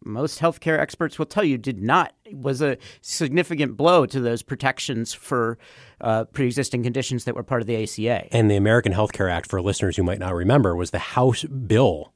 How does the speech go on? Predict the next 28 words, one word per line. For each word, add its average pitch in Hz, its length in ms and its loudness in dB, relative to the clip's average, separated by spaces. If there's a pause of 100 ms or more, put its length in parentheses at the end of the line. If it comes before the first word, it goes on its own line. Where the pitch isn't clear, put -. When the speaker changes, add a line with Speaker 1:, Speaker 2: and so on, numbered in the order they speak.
(200)
Speaker 2:
that 98 160 -2
went 104 240 2
through 104 260 2
a 92 40 0
year 104 220 4
and 120 60 6
a 104 40 4
half 104 240 2
ago 78 260 -4
in, 80 160 -4
in 92 420 -4
May 104 240 4
twenty 101 360 0
seventeen 85 760 0 (280)
to - 80 -4
strike 117 340 0
down 98 200 2
the 90 140 -2
A 85 80 -2
C - 180 -2
A, 85 140 -2
and 80 100 -4
McMorris 92 380 -2
Rodgers 98 340 0
voted 147 260 0
for - 140 -12
that. - 220 -14 (220)
Speaker 1:
Yeah, 139 120 -6